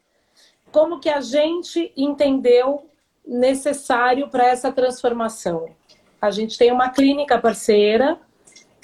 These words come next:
que é a T de Oliveira, do Xandão. Só pra você, pra vocês entenderem, hoje a gente tem nove internos lá. E há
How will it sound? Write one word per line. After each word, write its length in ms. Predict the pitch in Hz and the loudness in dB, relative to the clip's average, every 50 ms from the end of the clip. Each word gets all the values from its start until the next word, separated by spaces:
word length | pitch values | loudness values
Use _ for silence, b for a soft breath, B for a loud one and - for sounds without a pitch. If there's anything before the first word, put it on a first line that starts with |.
| - - | -20 -20
que 680 | - - - 214 208 208 208 208 202 202 202 190 190 190 | -14 -8 -4 -2 0 0 2 2 2 2 2 2 2 4
é 120 | 208 208 | 4 4
a 120 | 196 196 196 | 2 2 0
T 180 | - 214 202 | 2 0 2
de 100 | 180 202 | 4 4
Oliveira, 640 | 208 208 214 202 190 196 196 202 214 233 240 240 226 | 4 4 4 2 2 2 4 4 6 4 4 2 0
do 100 | 185 202 | -4 -4
Xandão. 800 | 196 - - 202 196 196 175 180 180 185 190 196 202 226 247 277 - - _ _ b b b b b b b b b _ _ _ | -6 -4 -2 -2 -2 0 2 4 4 4 6 4 4 2 -2 -6 -8 -12 _ _ b b b b b b b b b _ _ _
Só 320 | - - - - 254 262 277 | -20 -12 -4 0 0 0 2
pra 180 | 269 311 302 | 2 0 0
você, 840 | 277 294 285 285 - - 269 262 247 247 233 226 214 - 233 226 - - | 0 -2 -4 -6 -4 0 2 4 4 4 2 0 -2 -4 -8 -8 -6 -2
pra 140 | 226 226 | -2 -2
vocês 400 | 220 226 220 - 254 247 240 208 | -2 -2 -4 0 2 0 2 0
entenderem, 580 | 233 233 233 240 233 226 226 233 233 233 226 226 | -4 -2 0 0 0 2 4 2 2 2 0 2
hoje 400 | 233 254 277 302 302 302 262 254 | 4 4 4 4 4 2 0 -4
a 60 | 240 | -6
gente 220 | 226 254 247 - - | -6 -6 -8 -6 -4
tem 160 | 269 262 262 | -4 -4 -4
nove 600 | 254 254 254 262 262 269 277 269 247 - 208 202 | -4 -4 -2 0 0 0 0 0 -2 -4 -6 -12
internos 580 | 196 190 196 202 180 180 175 175 175 165 - | -12 -6 -4 -4 -2 -4 -4 -8 -14 -16 -12
lá. 280 | 170 165 156 147 - 170 _ _ _ _ _ _ _ _ b b b b b b b b b b _ _ - | -10 -8 -8 -8 -10 -14 _ _ _ _ _ _ _ _ b b b b b b b b b b _ _ -4
E 160 | 214 220 233 | 0 2 4
há 240 | 233 233 233 233 - | 4 4 2 0 -4